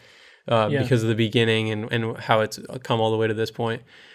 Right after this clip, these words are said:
Speaker 1: But I, I did enjoy it, and, like, I was interested in seeing this version of it. It was fun. Um,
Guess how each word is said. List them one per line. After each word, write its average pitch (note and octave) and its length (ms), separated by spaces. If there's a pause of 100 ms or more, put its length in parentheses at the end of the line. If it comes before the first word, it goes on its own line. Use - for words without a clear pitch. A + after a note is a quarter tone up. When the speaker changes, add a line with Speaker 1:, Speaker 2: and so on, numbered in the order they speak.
(120)
Speaker 1:
But A#2+ 380
I, B2 240
I - 20
did D3 180
enjoy C#3+ 420
it, A#2+ 100
and, A2+ 120
like, A2+ 220
I A#2+ 80
was A#2+ 160
interested B2 380
in A#2+ 100
seeing A2+ 280
this A2 120
version A2+ 360
of A2 120
it. A2 300
It A2+ 80
was A2 120
fun. A2 460 (500)
Um, A2 440